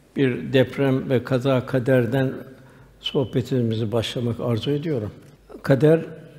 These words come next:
her mümin için bir iman esası. İslam'ın altı şartından biri, Rabbimizin ilim ve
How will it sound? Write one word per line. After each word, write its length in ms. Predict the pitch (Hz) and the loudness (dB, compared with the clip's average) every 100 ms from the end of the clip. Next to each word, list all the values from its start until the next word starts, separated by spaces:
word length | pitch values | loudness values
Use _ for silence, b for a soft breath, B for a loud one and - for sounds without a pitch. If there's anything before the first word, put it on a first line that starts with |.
| - - - - - - - | -20 -20 -20 -20 -20 -20 -2
her 240 | 170 160 | 4 6
mümin 320 | 156 147 143 | 8 8 8
için 260 | 147 170 147 | 6 4 6
bir 180 | 151 156 | 6 8
iman 320 | 139 139 139 | 8 8 6
esası. 560 | 120 - 104 - 120 - - - - - _ b b _ | 2 2 0 0 -6 -10 -16 -20 -20 -20 _ b b _
İslam'ın 480 | - 135 147 131 127 | -6 0 4 6 6
altı 320 | 131 123 120 | 4 2 0
şartından 680 | 139 123 110 123 110 110 104 | 2 2 2 2 4 4 2
biri, 220 | 143 160 - - - - - b b b b _ 143 | 2 0 -2 -12 -20 -20 -20 b b b b _ 6
Rabbimizin 520 | 139 131 143 127 139 | 6 6 4 4 2
ilim 440 | 143 143 160 | 4 4 6
ve 60 | 143 | 4